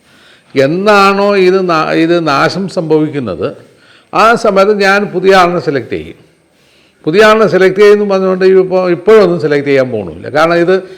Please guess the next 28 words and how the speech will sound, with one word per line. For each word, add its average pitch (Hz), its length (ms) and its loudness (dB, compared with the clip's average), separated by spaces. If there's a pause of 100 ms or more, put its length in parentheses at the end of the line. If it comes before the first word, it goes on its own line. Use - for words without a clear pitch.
(140)
നിലനിൽക്കുന്നുണ്ട്. 160 680 -2 (460)
ഇപ്പം 156 180 -6
ഈ, 151 100 -2
ആ, 139 180 -4 (220)
ഒ 143 60 0
എസ് 175 260 -2
എസ് 175 180 -10
വഴിയാണെങ്കിൽ 160 600 0 (440)
ക്രിയ 180 220 4
കറക്റ്റായിട്ട് 156 680 -2
നിലനിൽക്കുന്നുണ്ട്, 120 640 -10 (760)
അതിൽ 151 180 0
മായം 151 400 0
ചേർന്നിട്ടില്ല. 127 480 -4 (520)
ഇപ്പോൾ 143 120 -4
ഒ 139 100 0
എസ് 160 240 0
എസിൽ 165 220 -6
മായം 151 380 -4
ചേർന്നിട്ടില്ല. 107 560 -8 (360)
അതേ 165 380 4
സമയത്ത് 185 580 0
ലേരി 175 220 4
മാസിൻ്റെ 202 480 0
പരമ്പരയിൽ 185 460 2
വരുന്ന 175 300 -2
എല്ലാമേ 185 480 0
പോയി. 160 380 -6